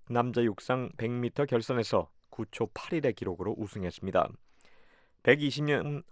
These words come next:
올림픽 역사상 처음 백 미터 종목을 삼 연패하는 기록을 세운 볼트는 이백 미터와 사백 미터 계주에도 출전해 올림픽 삼 회 연속 삼 관왕에 도전합니다. 남아프리카 공화국의 웨이든 반 니커크는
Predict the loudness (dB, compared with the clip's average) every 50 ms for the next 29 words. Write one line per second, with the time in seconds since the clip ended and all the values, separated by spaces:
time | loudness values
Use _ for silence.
0 | -12 -2 2 4 4 4 4 2 0 0 2 2 2 2 0 0 0 2 0 0
1 | 0 -4 -8 -12 -8 -2 2 2 2 2 2 -2 -6 -10 -8 -4 -2 -2 0 -2
2 | -2 -4 -4 -2 -2 -2 -2 -2 0 2 2 2 0 -2 -8 -14 -8 -4 -2 0
3 | 0 -2 -2 0 0 2 2 0 0 0 0 2 2 2 2 2 0 -2 0 0
4 | 0 0 0 2 2 0 0 0 -4 -14 -20 -20 -20 -20 -20 -20 -20 _ -8 -4
5 | -2 0 0 0 0 -2 -4 -2 0 2 2 2 2 4 2 2 4 2 0 -2
6 | -4 -4 -4 -4 -4 -4 -4 -6 -4 -2 -2 -2 0 0 -2 -4 -6 -8 -10 -6
7 | -4 -4 -2 -4 -6 -8 -12 _ -20 -20 -20 -20 _ _ -2 0 0 0 -2 -4
8 | -6 -6 -6 -6 -8 -10 -20 _ -18 -10 -4 -4 -4 -2 -2 -2 0 0 0 0
9 | 0 0 -2 -2 -2 -6 -20 -14 -10 -8 -6 -2 0 0 0 2 0 -2 -4 -4
10 | -4 -6 -6 -8 -8 -12 -12 -12 -12 -14 -20 -20 _ _ -20 -20 _ _ _ _
11 | -20 _ -20 -20 -20 -20 _ _ 2 4 6 6 6 6 6 4 2 4 2 2
12 | 2 4 4 4 4 4 4 4 6 8 8 6 4 4 2 4 4 4 4 2
13 | 2 0 0 0 0 0 0 0 0 -2 -4 -4 -4 -4 -6 -6 -4 -2 -2 -2
14 | -4 -4